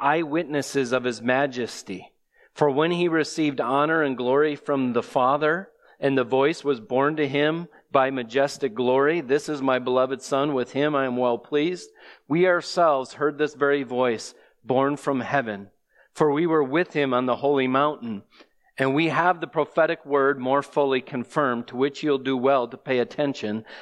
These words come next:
as a lamp shining in a dark place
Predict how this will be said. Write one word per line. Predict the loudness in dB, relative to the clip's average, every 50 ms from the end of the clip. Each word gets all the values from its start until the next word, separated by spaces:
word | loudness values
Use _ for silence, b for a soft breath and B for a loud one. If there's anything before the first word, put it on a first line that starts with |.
| B B
as | 0 0 0 2 0
a | 0 0
lamp | 0 0 0 0 0 0 -2 -4 -6
shining | -8 -6 -2 0 0 0 0 0 -2 -2 -4 -6 -8 -10 b b b b b b b
in | -4 -2 0 0
a | 0
dark | -2 -2 0 2 2 4 2 0 0 -4 -8 -18 -20 -20 -18
place | -4 0 2 2 2 2 0 -4 -8 -8 -8 -8 -8 -10